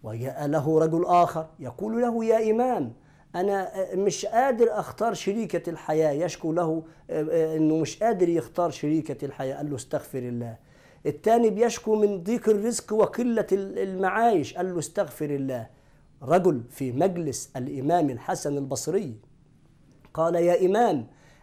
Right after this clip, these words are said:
ألزمت هذا بذكر الله وألزمت هذا بالله". قال: "ولم لا؟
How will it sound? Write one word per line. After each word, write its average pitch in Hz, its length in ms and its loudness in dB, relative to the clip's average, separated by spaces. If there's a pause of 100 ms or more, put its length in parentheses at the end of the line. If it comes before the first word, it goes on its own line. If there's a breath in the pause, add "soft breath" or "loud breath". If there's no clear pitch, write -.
ألزمت 175 500 0
هذا 240 420 2
بذكر 202 460 0
الله 151 380 0 (440 soft breath)
وألزمت 190 600 0
هذا 220 440 2
بالله". 165 380 2 (480 soft breath)
قال: 143 420 0 (220)
"ولم 139 360 -2
لا؟ 135 280 -2